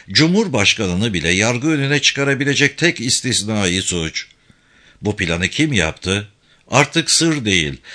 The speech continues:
Sonuçta özel savcıların yaptığı soruşturma Hakan Fidan'ı görevlendiren, Kürt açılımından sorumlu iki politikacıya kadar uzanacaktı. Başbakan Yardımcısı Beşir Atalay, Başbakan Erdoğan.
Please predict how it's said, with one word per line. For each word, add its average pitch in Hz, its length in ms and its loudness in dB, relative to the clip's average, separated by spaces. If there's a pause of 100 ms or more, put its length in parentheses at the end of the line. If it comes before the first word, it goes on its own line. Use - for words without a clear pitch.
(120)
Sonuçta 180 460 2
özel 165 380 2
savcıların 143 600 0
yaptığı 131 420 -2
soruşturma 92 680 -2
Hakan 143 400 0
Fidan'ı 139 340 -2
görevlendiren, 90 1000 0
Kürt 180 280 4
açılımından 156 640 0
sorumlu 151 500 0
iki 147 320 -2
politikacıya 143 760 0
kadar 131 200 -2
uzanacaktı. 92 960 -2 (580)
Başbakan 95 580 2
Yardımcısı 90 720 0
Beşir 90 280 0
Atalay, 117 560 2 (260)
Başbakan 123 580 2
Erdoğan. 82 560 2